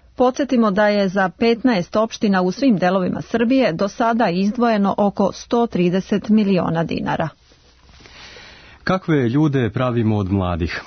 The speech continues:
Speaker 2: Najnovije istraživanje Instituta za psihologiju, e, i Batuta pokazalo je da su mladi danas depresivniji i da učešć-, e, da češće obolevaju nego ranije generacije. Najviše se žale na dosadu i na to što nemaju prave uzore.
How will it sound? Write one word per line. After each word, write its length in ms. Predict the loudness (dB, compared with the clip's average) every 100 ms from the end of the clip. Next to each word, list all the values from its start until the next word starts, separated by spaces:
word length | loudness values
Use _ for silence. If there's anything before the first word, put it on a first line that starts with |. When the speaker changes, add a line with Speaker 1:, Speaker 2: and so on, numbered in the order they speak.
| -2
Speaker 2:
Najnovije 580 | 0 2 0 2 0
istraživanje 680 | 0 -2 -2 0 0 2 2
Instituta 560 | 0 0 -2 0 -2 -2
za 240 | -2 -4
psihologiju, 800 | -4 -4 -2 -2 -2 0 0 -2
e, 420 | -6 _ -18 -6 -4 -2
i 120 | -2
Batuta 480 | -2 -4 -4 -2 -4
pokazalo 540 | -4 -4 -4 -4 -2
je 60 | -2
da 140 | -2
su 220 | -4 -4 -2
mladi 380 | 0 -2 -2
danas 380 | -4 -2 -4 -4 -4
depresivniji 920 | -4 -2 -4 -2 -2 0 0 0 -2
i 200 | -2 -2
da 280 | -2 -4 -2
učešć-, 480 | -4 -2 -4 -6 -14
e, 380 | -16 -6 -4
da 120 | -2 -2
češće 420 | -2 -4 -4 -4
obolevaju 640 | -4 -2 -2 -2 0 0
nego 380 | 0 0 -2 -2
ranije 460 | -2 -4 -2 -2 -2
generacije. 580 | -2 -2 -4 -6 -6 -8 -10 -20 -18 -8
Najviše 360 | -6 -4 -4 -6
se 160 | -4
žale 340 | -4 -2 -2 -2
na 100 | -2
dosadu 640 | -4 -4 -4 -4 0 0
i 140 | 0 0
na 120 | -2
to 240 | -2 -4
što 260 | -4 -4 -2
nemaju 480 | 0 0 0 0 -2
prave 360 | -4 -6 -4
uzore. 420 | -2 0 0 -4